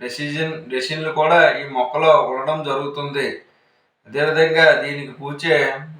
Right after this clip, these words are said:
కాయలు తద్వారా పళ్ళు అవడం వల్ల ఈ పళ్ళులో సోలాసోనిజ్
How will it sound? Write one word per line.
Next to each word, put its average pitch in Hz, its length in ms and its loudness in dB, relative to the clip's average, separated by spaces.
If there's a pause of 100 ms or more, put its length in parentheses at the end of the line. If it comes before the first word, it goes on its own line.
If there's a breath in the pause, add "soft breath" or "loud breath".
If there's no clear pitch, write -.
(140)
కాయలు 156 440 4 (320)
తద్వారా 147 540 4 (180)
పళ్ళు 135 200 2
అవడం 156 380 6
వల్ల 160 200 2 (280)
ఈ 120 40 -12
పళ్ళులో 151 480 4 (260)
సోలాసోనిజ్ 156 800 2